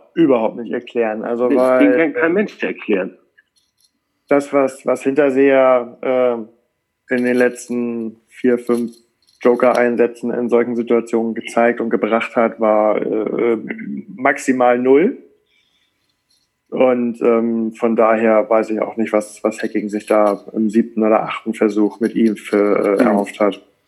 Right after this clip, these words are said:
Speaker 3: Also
Speaker 2: Weiß
Speaker 3: gefühlt
Speaker 2: man
Speaker 3: sind
Speaker 2: nicht.
Speaker 3: wir dann immer einer weniger. Und ich denke auch, selbst wenn Poyampalo ein bisschen platt ist, dann muss er, nimmt er sich mal eine kurze Pause auf dem Feld.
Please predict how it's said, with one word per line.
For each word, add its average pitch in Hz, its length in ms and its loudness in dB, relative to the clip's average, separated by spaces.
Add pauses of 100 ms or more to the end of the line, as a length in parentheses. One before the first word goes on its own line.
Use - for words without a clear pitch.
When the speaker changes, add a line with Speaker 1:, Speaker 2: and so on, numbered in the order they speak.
(640)
Speaker 3:
Also 139 240 2
Speaker 2:
Weiß - 80 -6
Speaker 3:
gefühlt 160 400 4
Speaker 2:
man - 20 -2
Speaker 3:
sind 190 140 2
Speaker 2:
nicht. - 80 4
Speaker 3:
wir 160 80 2
dann 170 220 2
immer 170 320 2
einer 160 280 2
weniger. 143 600 0 (340)
Und 160 140 0
ich 160 100 0
denke 170 360 0
auch, 170 200 -2
selbst 160 300 -4
wenn 160 200 -10
Poyampalo 165 580 -2
ein 156 80 -4
bisschen 160 340 -8
platt 180 320 -2
ist, 170 280 -4 (420)
dann 151 160 4
muss 165 240 2
er, 170 80 4
nimmt 160 420 0
er 165 100 2
sich 160 240 0
mal 151 180 2
eine 147 200 0
kurze 175 440 0
Pause 160 380 2
auf 147 140 0
dem 143 160 -2
Feld. 175 460 0